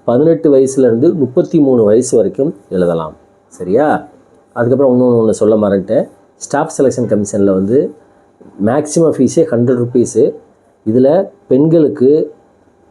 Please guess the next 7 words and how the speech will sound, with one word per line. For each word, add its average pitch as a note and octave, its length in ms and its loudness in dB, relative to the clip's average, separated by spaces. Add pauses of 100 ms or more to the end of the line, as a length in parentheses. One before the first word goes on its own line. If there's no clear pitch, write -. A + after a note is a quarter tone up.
அஹ், A#2 440 2
ஃபிசிக்கலி D3+ 500 0
சேலஞ்சு B2 260 2
இருக்காங்க G#2+ 420 0
பார்த்தீங்களா, G#2+ 260 0
மாற்றுத்திறனாளிகள், G#2+ 800 0
அவங்களுக்கு, A#2 800 0